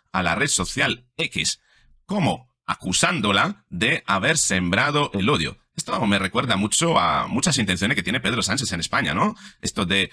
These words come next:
la regeneración democrática, de querer cerrar cabeceras de periódicos,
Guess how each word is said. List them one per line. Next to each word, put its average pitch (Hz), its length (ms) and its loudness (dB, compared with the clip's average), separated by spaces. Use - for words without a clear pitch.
la 95 140 0
regeneración 95 540 0
democrática, - 640 0
de 90 420 0
querer 95 480 0
cerrar - 500 0
cabeceras - 640 0
de - 80 -8
periódicos, 180 680 0